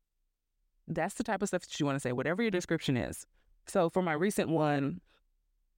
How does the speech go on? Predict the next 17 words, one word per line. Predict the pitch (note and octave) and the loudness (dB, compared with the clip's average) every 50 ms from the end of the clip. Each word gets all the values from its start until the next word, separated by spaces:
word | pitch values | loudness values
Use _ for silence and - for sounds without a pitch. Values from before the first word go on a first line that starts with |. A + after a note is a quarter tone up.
| - | -2
you | - E3+ D#3 | 0 0 0
know, | D3+ F#2 | 0 0
I | B2 D3+ D#3 | 0 0 0
did | E3+ E3+ D#3+ - - | 2 2 0 0 0
solo | - D3 C3 C3+ C3+ | 0 0 2 2 2
models | C3 B2+ F2+ - - - - - - - - - _ _ _ _ _ _ - - - - - _ _ _ _ _ _ _ | 2 2 0 0 -2 -2 -6 -6 -8 -10 -12 -14 _ _ _ _ _ _ -20 -20 -20 -20 -20 _ _ _ _ _ _ _
and | - D3+ D3 C#3+ C3+ A2 | -2 0 0 0 0 0
I | - C3+ C#3+ D3 D#3+ | 0 0 0 0 2
needed | D#3 D3 D3 C#3+ D3 C#3+ C#3+ - - - _ - | 2 2 4 4 4 2 2 0 -2 -6 _ -10
solo | - - D3 C3 C3+ C#3 | -2 0 2 2 4 4
models | C#3 C#3 B2 B2 B2+ C3+ C#3 - | 2 2 2 2 2 2 2 0
for | - - C#3+ | -2 -2 0
maternity. | D#3+ F3+ - D#4 G4 D#4+ D#3 F#2 D#2 C2+ - - _ - - - - - - - - - - - _ _ _ | 0 0 0 0 0 0 0 -2 -4 -6 -8 -10 _ -18 -20 -20 -20 -20 -20 -20 -20 -20 -20 -20 _ _ _
And | D3+ C#3+ C3 B2+ - | 0 0 0 0 -2
I | - - D#3 D#3+ E3+ | -2 -2 0 0 0
usually | E3+ E3 D#3+ D#3 D3 D#3+ D#3 D#3 | 0 2 2 2 2 2 0 0
just | C#3+ - C3 B2+ C3 - - - - - | 0 0 0 0 0 0 -4 -6 -10 -12